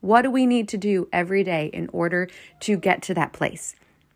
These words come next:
Then we'll get some things on the calendar so that you actually have some accountability.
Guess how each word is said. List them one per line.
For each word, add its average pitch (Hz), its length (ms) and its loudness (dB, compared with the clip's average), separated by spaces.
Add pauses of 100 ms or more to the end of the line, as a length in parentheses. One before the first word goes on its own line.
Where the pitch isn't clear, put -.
(1160)
Then 190 200 6
we'll 190 100 6
get - 180 2
some 165 120 0
things 147 260 -2
on 135 100 -4
the 170 60 -6
calendar 226 680 2
so - 180 2
that 185 160 4
you 175 200 0
actually 170 340 -2
have 151 140 -4
some 156 160 -4
accountability. 160 880 -2